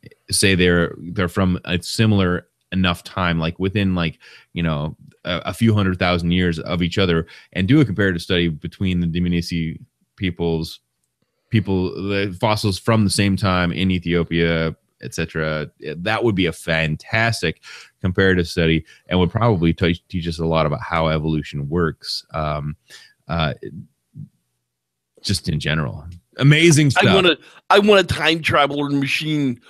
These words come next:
Speaker 2: I wanna be able to go to the future and see how this shit all worked out.
Speaker 1: Yeah.
Speaker 2: Anyhow, <laughs> folks, that's actually gonna do it for this edition of the Squatchers Lounge podcast. I hope you guys have an idea where it fits. I like it. I like the thing.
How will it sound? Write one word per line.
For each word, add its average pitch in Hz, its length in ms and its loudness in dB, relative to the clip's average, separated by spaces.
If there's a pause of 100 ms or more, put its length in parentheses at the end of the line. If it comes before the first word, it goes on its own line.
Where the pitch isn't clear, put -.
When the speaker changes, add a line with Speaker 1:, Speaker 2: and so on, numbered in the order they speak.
(160)
Speaker 2:
I - 60 -2
wanna 175 220 4
be 170 140 4
able 160 160 8
to 160 60 6
go 156 200 6
to 147 80 2
the 135 60 0
future 143 380 -4
and 120 80 -6
see 135 180 -4
how 131 120 4
this 120 160 -4
shit - 260 -2
all 113 200 0
worked 101 260 -4
out. 78 280 -4 (420)
Speaker 1:
Yeah. 143 80 4
Speaker 2:
Anyhow, 143 560 0
<laughs> - 20 -20
folks, - 480 -6 (300)
that's 139 340 -4
actually 156 400 -6
gonna 127 280 -4
do 101 340 4
it 92 160 2 (320)
for 104 160 4
this 113 220 6
edition 110 500 6 (160)
of 101 80 4
the 107 80 6
Squatchers 82 500 0
Lounge 80 240 -4
podcast. 90 540 -2 (100)
I 113 100 4
hope 160 240 2
you 156 120 -4
guys 117 260 2
have 107 160 -2
an 101 80 -4
idea 95 320 -2
where 92 180 -8
it 78 80 -14
fits. - 260 -10
I 139 140 2
like 139 280 4
it. 139 160 -2 (360)
I 131 120 4
like 135 320 0
the 113 80 -4
thing. 120 340 0